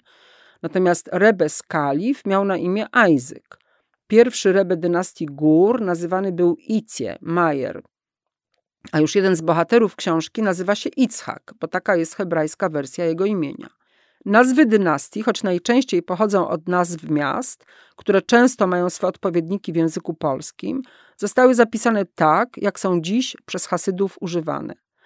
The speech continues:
Tak więc jest dynastia Wyżnic, a nie Wisznica, Gór, a nie Góra Kalwaria, Bels, a nie Beus, chyba że mowa o dynastii w przeszłości, Aleksander, a nie Aleksandrów, przyczyna po temu jest prosta.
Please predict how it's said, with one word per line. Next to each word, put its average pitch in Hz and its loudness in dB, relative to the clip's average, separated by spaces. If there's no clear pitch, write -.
Tak 220 2
więc 165 2
jest 180 0
dynastia 185 0
Wyżnic, 156 0
a 185 0
nie 190 2
Wisznica, 202 -4
Gór, 180 6
a - -2
nie 170 0
Góra 185 0
Kalwaria, 180 0
Bels, 156 4
a 165 0
nie 165 2
Beus, 185 2
chyba 220 4
że 196 2
mowa 170 2
o - -4
dynastii 165 -2
w - -14
przeszłości, - -2
Aleksander, 175 0
a 180 -2
nie 175 0
Aleksandrów, 196 -2
przyczyna 269 4
po 220 -4
temu 220 0
jest 202 -2
prosta. - -2